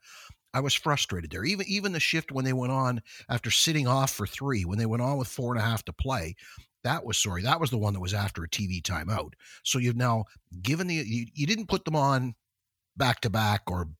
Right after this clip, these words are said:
or two out of three, wh-, however you wanna say it. People say double shifting, right? So that's, they should have been on, then off, then right back on. But instead, you waited. And when you did put them back on, it was after all three other lines had been on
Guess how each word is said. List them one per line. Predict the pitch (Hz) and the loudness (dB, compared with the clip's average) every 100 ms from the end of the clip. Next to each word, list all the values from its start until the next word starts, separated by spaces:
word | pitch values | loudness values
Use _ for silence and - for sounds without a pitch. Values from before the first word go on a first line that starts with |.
| - | -10
or | 98 87 82 _ _ _ | -4 -4 -6 _ _ _
two | - 123 | 0 0
out | 92 | 0
of | 90 | -4
three, | 110 90 80 | -4 -6 -4
wh-, | 98 | -2
however | 120 110 | 0 0
you | 92 | -2
wanna | 82 78 | -4 -4
say | - 71 | -6 -8
it. | - | -6
People | 135 117 | -6 -4
say | 110 92 | -4 -4
double | - 82 | -6 -6
shifting, | - - 80 - - - - - - - | -6 -6 -8 -14 -18 -20 -20 -20 -18 -2
right? | 95 107 | 0 2
So | - | 2
that's, | 107 104 - - - - | 2 0 -2 -8 -20 -2
they | 117 | 2
should | - 185 | 4 4
have | 180 | 4
been | 147 | 4
on, | 135 131 127 | 4 4 2
then | 123 135 | 2 4
off, | 123 120 110 | 4 4 2
then | 120 107 | 2 2
right | 98 82 | 2 2
back | 90 85 | 0 0
on. | 85 78 - - | -2 -4 -6 -4
But | 117 | 0
instead, | 113 - 160 | 2 2 2
you | 139 | 4
waited. | 107 113 113 95 - - - - | 4 4 4 0 -8 -20 -20 -6
And | 104 | -2
when | 113 | 0
you | 107 | 0
did | 170 180 | 0 0
put | 156 127 | 0 -2
them | 104 | 0
back | 104 101 - | 2 2 2
on, | 95 98 - | 0 0 0
it | |
was | 113 104 - | 0 0 0
after | 127 143 107 107 | 0 0 0 0
all | 139 | 2
three | 160 160 135 | 0 0 2
other | 123 110 | 2 2
lines | 101 95 | 2 0
had | 92 | -2
been | 78 | -6
on | 85 85 | -6 -6